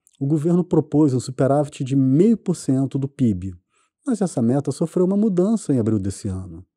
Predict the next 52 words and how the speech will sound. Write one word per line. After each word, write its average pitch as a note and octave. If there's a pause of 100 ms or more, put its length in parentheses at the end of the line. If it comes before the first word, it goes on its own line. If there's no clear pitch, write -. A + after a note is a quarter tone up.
(200)
A A3
proposta, C#3+
agora, A2 (260)
é E3+
de F3
um F#3+
déficit F3
zero, B2+ (360)
um B2
intervalo A#2+
de G#2+
tolerância A2+
que G2+
pode A#2
permitir B2
um F3+
déficit B2
de C3
até B2+
zero C3+
vírgula C3+
vinte B2
e -
cinco -
por -
cento A2
do B2+
pib. F2 (400)
Quando A3
essa D#3
mudança A#2+
da A2+
meta G#2+
foi A2
anunciada, G#2+
muita A3
gente F#3
chamou D#3+
a -
atenção D3
para G3
o G3+
fato G#3
de D3
que -
o C3+
equilíbrio A#2+
de G2
receitas A#2
e A2+
despesas F#2+
públicas A2+